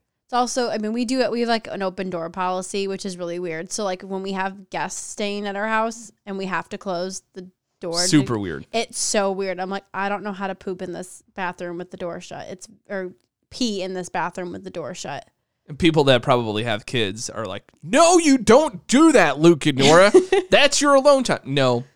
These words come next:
Speaker 2: Door's open. You
Speaker 1: We
Speaker 2: can
Speaker 1: always
Speaker 2: ask
Speaker 1: have
Speaker 2: any
Speaker 1: alone time.
Speaker 2: question
Speaker 1: We don't
Speaker 2: when
Speaker 1: have
Speaker 2: you're in
Speaker 1: kids.
Speaker 2: there. Yeah. Love it.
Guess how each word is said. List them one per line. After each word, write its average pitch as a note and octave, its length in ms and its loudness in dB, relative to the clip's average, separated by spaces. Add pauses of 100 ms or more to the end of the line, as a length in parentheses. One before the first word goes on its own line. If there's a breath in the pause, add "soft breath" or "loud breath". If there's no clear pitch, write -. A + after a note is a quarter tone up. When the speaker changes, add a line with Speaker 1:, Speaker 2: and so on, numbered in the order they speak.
(1200)
Speaker 2:
Door's F#3+ 380 6
open. A2+ 420 2 (400)
You - 120 0
Speaker 1:
We B3 40 4
Speaker 2:
can G#3 100 6
Speaker 1:
always D#3+ 120 6
Speaker 2:
ask D#3 100 2
Speaker 1:
have - 100 4
Speaker 2:
any G3+ 140 4
Speaker 1:
alone B3 80 -4
time. F#3 80 -4
Speaker 2:
question D#3+ 380 6
Speaker 1:
We - 40 6
don't C3 60 4
Speaker 2:
when B2 100 4
Speaker 1:
have B2 80 4
Speaker 2:
you're A#2+ 60 4
in A#2+ 60 0
Speaker 1:
kids. - 380 -4 (320)
Speaker 2:
there. B2+ 120 -12
Yeah. F2 120 -12 (1200)
Love C3 340 -4
it. - 120 -14